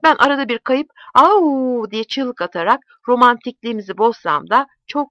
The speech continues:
güzel bir yolculuk oldu. Serviste beraber oturduk, iyice ısındık birbirimize. Ben inerken sordu, "Gece öküz bara gidelim mi?" diye.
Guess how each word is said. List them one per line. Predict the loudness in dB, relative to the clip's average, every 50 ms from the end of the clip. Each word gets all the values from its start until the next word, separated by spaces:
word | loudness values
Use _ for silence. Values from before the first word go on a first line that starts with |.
| _ -20
güzel | -16 -6 -4 -2 -2 -2 -4 -6
bir | -10 -10
yolculuk | -6 -4 -4 -4 -4 -6 -10 -14 -16 -16 -14 -12
oldu. | -12 -12 -12 -14 _ _ _ _ _ _ _ _ -20 -20 _ _ _ -4
Serviste | -4 -4 -4 -4 -8 -10 _ -8 -6 -6
beraber | -4 -4 -2 -4 -4 -4 -4 -4 -6
oturduk, | -6 -8 _ -18 -20 -18 -20 -20 -16 -14
iyice | -14 -14 -14 -14 -16
ısındık | -16 -16 -16 -18 -20 -18 -18 -18 -18 _ -12
birbirimize. | -12 -12 -12 -12 -14 -16 -14 _ -10 -10 -10 -14 _ -20 -20 -20 -14 _ -2
Ben | -2 -2 -2
inerken | -4 0 2 2 2 2 0 -2 -4 -4 -4
sordu, | -4 -8 -10 -6 -4 -2 -2 -2 -2 -2 -4 -4 -4 -6 _ -20 -20 _ _
"Gece | -8 -6 -4 -2 -2
öküz | -4 -4 -6 -10 -12 -6 -4
bara | -4 -4 -4
gidelim | -6 -8 -10 -8 -8 -6 -6 -6 -6 -6
mi?" | -8 -10 -12 _ _ _ _
diye. | -14 -10 -8 -8 -8